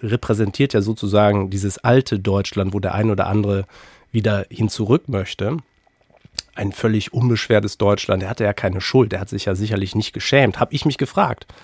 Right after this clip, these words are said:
Hat sich Bernhard Wullers geschämt, wenn er im Ausland war? Sicherlich nicht. Die Deutschen waren ja total stolz, dass sie endlich ein Deutschland geschaffen hatten.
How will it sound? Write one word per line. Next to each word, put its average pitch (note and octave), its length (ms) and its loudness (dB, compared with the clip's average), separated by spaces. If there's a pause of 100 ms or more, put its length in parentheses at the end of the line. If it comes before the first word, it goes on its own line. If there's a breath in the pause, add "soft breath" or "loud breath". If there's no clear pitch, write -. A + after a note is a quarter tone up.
(280 loud breath)
Hat B2 180 2
sich - 180 -4
Bernhard A2+ 360 6
Wullers B2 260 2
geschämt, B2 500 -2
wenn A#2+ 120 0
er G#2 80 2
im F#2 80 -4
Ausland B2+ 420 -2
war? D3+ 240 2 (160)
Sicherlich F#2+ 400 -4
nicht. D#3 220 0
Die G2+ 80 -4
Deutschen F#2+ 360 -2
waren F#2+ 140 -2
ja F#2 80 -2
total F2+ 340 -6
stolz, F3+ 400 2
dass G2 140 -4
sie - 160 -8
endlich A2+ 460 0
ein G2 120 -4
Deutschland F#2+ 440 -2
geschaffen - 480 -8
hatten. E3 260 -2